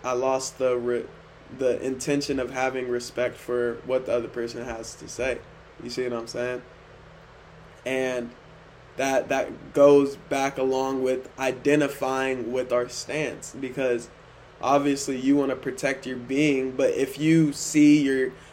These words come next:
your opinion as you, then you're gonna do whatever it takes to not be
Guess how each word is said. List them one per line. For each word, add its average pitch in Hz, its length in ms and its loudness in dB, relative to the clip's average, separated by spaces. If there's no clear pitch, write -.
your 131 160 2
opinion 151 540 4
as 139 480 0
you, 175 540 4
then 147 460 8
you're 185 180 8
gonna 175 240 6
do 160 240 8
whatever 151 440 10
it 143 240 4
takes - 520 4
to - 160 -2
not 131 420 -2
be 135 280 2